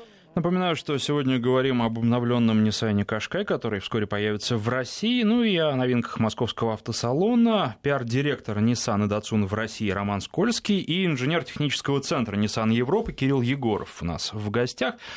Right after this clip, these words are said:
Хочу рассказать про систему полуавтономного вождения ProPilot, которая была на том Кашкае, на котором я ездил. А, хочу ещё про Datsun, э, один вопрос задать, но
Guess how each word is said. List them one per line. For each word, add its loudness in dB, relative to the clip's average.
Хочу -6
рассказать -2
про -2
систему -2
полуавтономного 0
вождения 0
ProPilot, -2
которая 0
была 0
на -4
том -4
Кашкае, -6
на -4
котором -4
я 0
ездил. 0
А, -2
хочу -2
ещё 0
про -6
Datsun, -2
э, -2
один -4
вопрос 0
задать, -2
но -2